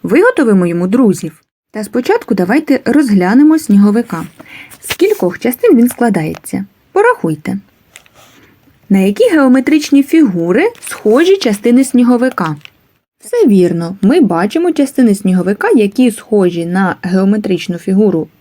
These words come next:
яка називається куля. Так? Також ми бачимо капелюх у виді циліндра, але його можна замінити на конус, так? Скажіть, будь ласка, а ці фігури, вони площинні чи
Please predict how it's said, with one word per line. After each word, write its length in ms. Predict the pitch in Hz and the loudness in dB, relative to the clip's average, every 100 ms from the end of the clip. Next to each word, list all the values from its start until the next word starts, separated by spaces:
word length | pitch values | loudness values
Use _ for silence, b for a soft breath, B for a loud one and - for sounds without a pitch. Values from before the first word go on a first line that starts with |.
| - | -4
яка 260 | 190 190 | -4 -2
називається 800 | 185 180 185 175 160 160 - 165 - _ | -2 -2 -2 -2 -4 -6 -10 -10 -14 _
куля. 640 | - 233 160 156 175 294 - _ B 415 B B | 0 0 2 0 0 -2 -6 _ B -20 B B
Так? 300 | - 523 - B B B _ | -4 -4 -6 B B B _
Також 460 | 190 180 233 480 - | -4 -2 2 0 0
ми 160 | 208 185 | 0 0
бачимо 400 | 170 240 277 262 | 0 0 2 2
капелюх 720 | 247 269 359 254 165 196 - - | 0 0 2 2 2 0 -2 -2
у 140 | 294 | 0
виді 400 | 285 285 247 277 - _ _ - | 2 2 2 0 -2 _ _ -8
циліндра, 920 | - 269 240 240 233 214 208 208 214 226 _ _ - | 0 2 4 4 4 4 2 2 -2 -6 _ _ -16
але 300 | 226 175 160 | -10 -8 -4
його 460 | 156 156 269 453 349 | -4 -2 0 2 0
можна 600 | 180 233 339 349 320 220 | 2 2 2 2 2 2
замінити 560 | 180 170 220 349 254 | 0 0 0 0 0
на 240 | 175 220 294 _ | 2 0 -2 _
конус, 680 | - 196 175 160 156 160 - | 0 2 2 2 0 -4 -8
так? 300 | 247 392 - _ _ _ | -6 -6 -8 _ _ _
Скажіть, 340 | _ 415 302 180 | _ -2 0 0
будь 160 | 170 | -2
ласка, 380 | 165 165 - 170 - | -4 -8 -10 -12 -8
а 280 | - 226 240 | -4 -2 -2
ці 480 | 240 - 330 370 349 - | -4 0 4 4 2 0
фігури, 560 | 339 311 220 170 156 - | 2 2 2 2 -2 -4
вони 260 | 190 226 233 | 0 0 2
площинні 720 | 302 349 - 466 494 220 156 | 2 0 0 0 2 2 0
чи 220 | - 247 | 0 -4